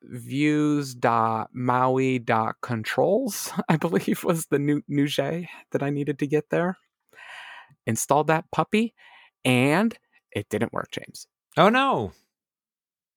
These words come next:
Speaker 1: I did forget the one rule of doing crazy cross-platform stuff.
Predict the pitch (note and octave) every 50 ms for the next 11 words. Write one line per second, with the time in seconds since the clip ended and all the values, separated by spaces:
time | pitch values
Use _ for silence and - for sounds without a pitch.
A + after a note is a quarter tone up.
0 | _ _ _ _ _ - C#3+ B2+ A#2 - D#3 D3+ D3+ C3 - - D#3+ C#3+ C3 C#3+
1 | B2+ B2+ - - - A#2+ B2 C3+ B2 B2 B2 A#2 G#2+ - - - D2 G2 C3+ C3
2 | D#3 D#3+ D#3 D3+ C#3+ C3+ C#3+ C#3+ C#3 C3 C3 C3+ C3 C3 - - C3 B2+ B2 A#2
3 | A2+ G#2+ - B2+ B2 A#2+ A#2+ A#2+ A#2+ A#2 - - C3 B2 A#2 G#2+ B2 B2 A2+ -
4 | - B2 A#2 A2 - - - B2 - - - - A#2 A2+ A2 G#2+ - - - A2+
5 | A2 A2 - - -